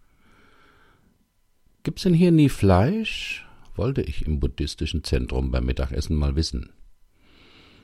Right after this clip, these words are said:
Auch hier war die Antwort negativ, aber nicht mit dem Hinweis, dass Tiere auch fühlende Wesen und deshalb schonenswert seien, sondern weil Fleisch ganz viele Zivilisationskrankheiten verursacht.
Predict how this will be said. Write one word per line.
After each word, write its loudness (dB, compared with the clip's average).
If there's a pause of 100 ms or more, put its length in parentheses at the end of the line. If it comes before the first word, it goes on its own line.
(420)
Auch -2
hier 2
war 0
die -4
Antwort -2
negativ, -2
aber 2
nicht 2
mit 4
dem 4
Hinweis, 6
dass -8
Tiere 0
auch 0
fühlende 2
Wesen 4
und 0
deshalb 0
schonenswert 0
seien, 2
sondern 2 (880)
weil 2
Fleisch 0
ganz 2
viele -2
Zivilisationskrankheiten -2
verursacht. -4